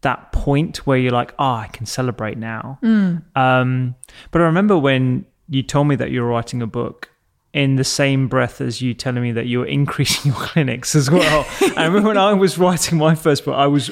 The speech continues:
Speaker 1: I was working pretty much full time as well. I couldn't imagine increasing <laughs> my workload whilst going into a cycle where I had to publish a book. I mean, how, how on earth did you juggle that, first off?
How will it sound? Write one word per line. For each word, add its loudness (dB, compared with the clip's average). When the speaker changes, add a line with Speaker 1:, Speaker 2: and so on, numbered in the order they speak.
Speaker 1:
I 4
was 0
working 0
pretty 0
much -2
full -4
time -2
as -8
well. -2
I 0
couldn't -4
imagine -2
increasing 2
<laughs> -
my 2
workload 2
whilst 2
going 2
into 0
a -6
cycle -4
where 0
I -2
had -6
to -20
publish -10
a -14
book. -6
I -8
mean, -2
how, -2
how 0
on 4
earth 0
did -8
you -2
juggle -2
that, -8
first -10
off? -18